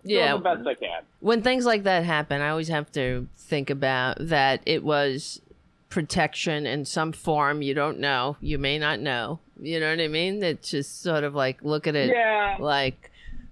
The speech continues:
Speaker 2: so, you know, something better is,
Speaker 1: I look at
Speaker 2: is
Speaker 1: that
Speaker 2: coming.
Speaker 1: way too. Yeah, I look
Speaker 2: Mm-hmm.
Speaker 1: at it that way too. Because when, when I think of, like, other moments in my life where, like,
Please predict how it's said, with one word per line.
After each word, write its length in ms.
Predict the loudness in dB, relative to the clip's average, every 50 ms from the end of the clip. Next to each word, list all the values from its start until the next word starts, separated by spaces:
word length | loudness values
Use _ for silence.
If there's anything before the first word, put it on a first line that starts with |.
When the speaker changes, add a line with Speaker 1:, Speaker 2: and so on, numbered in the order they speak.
| -18 -18
Speaker 2:
so, 260 | -10 -6 -4 -4 -2 -2
you 120 | 0 0
know, 180 | 0 0 0 -2
something 400 | -2 -2 -2 -2 -2 -2 -2 0
better 460 | 0 2 2 2 2 0 0 -2 -2 0
is, 40 |
Speaker 1:
I 100 | 0 0
look 260 | 0 0 -2 -4 -4 -4
at 80 | -4
Speaker 2:
is 80 | -2 0
Speaker 1:
that 120 | 0 0 0
Speaker 2:
coming. 280 | 0 0 -2 -2 -4
Speaker 1:
way 40 | -8
too. 320 | -10 -10 -10 -10 -10 -12 -14 -16 _ _ _ -10
Yeah, 120 | -8 -6 -4 -4 -4 -4 -4 -4
I 60 | -4 -2
look 180 | -2 -2 -2 -2
Speaker 2:
Mm-hmm. 80 | -2
Speaker 1:
at 100 | -2 -4
it 100 | -4 -4 -2
that 200 | -2 -2 -2 -2
way 140 | -4 -6 -6 -8
too. 240 | -8 -6 -6 -6 -6 -6
Because 220 | -4 -4 -4 -2 -2
when, 120 | -4 -4 -2 -2
when 80 | -2
I 100 | -2 -2
think 240 | -2 -4 -4 -4 -2
of, 120 | -2 -2 0
like, 220 | 0 0 0 0
other 300 | -2 -2 -2 -2 -2 -4
moments 400 | -4 -4 -4 -4 -4 -6 -8 -6
in 80 | -6 -4
my 140 | -2 -2 0
life 340 | 0 2 2 2 0 0 -2 -4
where, 120 | -4 -2 0
like, 320 | 0 2 2 0 0